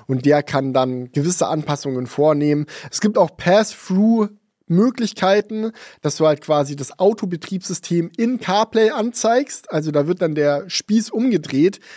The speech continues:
Während früher CarPlay im Autobetriebssystem lief, läuft jetzt das Autobetriebssystem in CarPlay, wenn du zum Beispiel, äh, rü-, den Rückwärtsgang reinmachst und die dreihundertsechzig Grad Kamera vom Auto oder so hochkommen soll,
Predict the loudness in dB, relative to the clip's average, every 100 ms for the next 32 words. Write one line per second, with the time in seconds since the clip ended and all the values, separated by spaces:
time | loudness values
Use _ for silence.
0 | _ -4 -2 0 0 2 0 2 2 2
1 | -2 -2 -2 -2 0 -2 -6 -6 -4 -4
2 | -4 -6 -4 -2 0 0 0 -2 -16 _
3 | _ _ _ 2 4 4 0 -6 -6 -2
4 | 0 0 -2 -4 -4 -2 -2 0 0 -2
5 | -4 -4 -4 -2 0 0 0 -2 -4 -10
6 | -2 -2 -2 0 0 0 -10 -10 -2 2
7 | 2 0 -2 0 0 2 0 0 -2 -2
8 | -2 -2 -4 -8 -12 -18 -20 -4 -2 -2
9 | -4 -2 2 2 2 0 -6 -6 -2 0
10 | 2 0 0 0 0 0 -2 0 0 0
11 | -2 -2 -2 -4 -2 -4 -4 -6 -6 -6
12 | -8